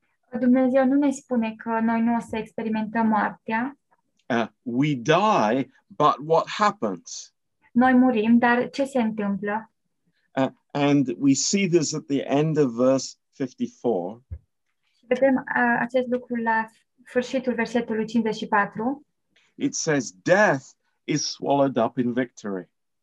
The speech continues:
Speaker 1: Uh, zice că moartea a fost înghițită de biruință.
Speaker 2: And then this cry, "O death, where is your sting?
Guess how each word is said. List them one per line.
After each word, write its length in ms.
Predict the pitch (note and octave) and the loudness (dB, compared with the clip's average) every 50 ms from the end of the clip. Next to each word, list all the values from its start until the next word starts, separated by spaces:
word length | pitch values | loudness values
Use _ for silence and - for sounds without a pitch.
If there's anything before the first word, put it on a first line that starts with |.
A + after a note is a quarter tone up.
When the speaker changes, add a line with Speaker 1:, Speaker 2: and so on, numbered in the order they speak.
| _ _ _ _ _ _ _ _ - B3 | _ _ _ _ _ _ _ _ -2 0
Speaker 1:
Uh, 120 | A#3+ A#3+ A#3+ | 0 0 0
zice 300 | A#3+ B3+ B3 - C4 B3 | -2 -4 -2 0 0 0
că 460 | B3+ - - B3 A#3+ A#3 A#3+ - - - | 0 0 0 0 2 2 0 -2 -4 2
moartea 480 | - A#3 B3 B3+ C4+ C#4 C#4 - C4 B3 | 4 6 6 6 6 4 2 0 0 0
a 60 | A#3+ | 0
fost 260 | - B3+ B3+ B3+ - | 0 -2 -2 -2 0
înghițită 520 | B3 A#3 A3 A3+ A3 - B3+ B3 B3 B3 | 0 0 0 -2 -4 -6 -6 -4 -2 -2
de 120 | - B3 A#3 | -2 -2 -4
biruință. 800 | G#3 A3+ A3+ A3 A3+ G#3+ G3+ F#3+ F#3+ E3+ - - G3+ G3+ - _ _ _ _ _ _ _ _ _ _ | -2 -2 -2 0 0 0 0 0 -2 -2 -6 -10 -12 -12 -14 _ _ _ _ _ _ _ _ _ _
Speaker 2:
And 240 | - A#2 A#2 B2 B2+ | -2 0 2 2 4
then 380 | C#3+ F3+ G#3 G3+ E3+ C#3 A2 - - _ _ _ _ | 4 4 4 4 2 2 0 -2 -6 _ _ _ _
this 300 | - D3 C3+ - - _ _ | -2 -2 -2 -2 -6 _ _
cry, 460 | - D#3 D3+ C#3 C3+ B2+ A#2+ B2 - | -2 0 2 4 4 4 2 0 -2
"O 260 | - - C#3 C3 B2 A#2+ | -2 0 4 4 4 4
death, 500 | A#2+ A#2+ D#3+ F#3 A#3 A3+ D3 B2+ C3+ - - - _ _ _ _ _ _ _ | 2 2 2 4 4 6 4 2 0 -2 -10 -20 _ _ _ _ _ _ _
where 540 | - B2 C#3 D#3 D#3 D#3 D3+ D3+ D3+ D3+ - | 0 2 4 4 6 6 6 6 4 2 0
is 340 | - C3 D3 D3 C#3 B2+ B2 | -2 0 2 2 2 2 0
your 340 | B2 B2+ C3+ C3 B2+ B2 A#2+ | 0 2 2 2 0 -2 -4
sting? 640 | - - - - - - D3 C3+ A#2 G#2 G2+ F#2 | -6 -8 -12 -12 -10 -6 -4 -4 -4 -4 -6 -10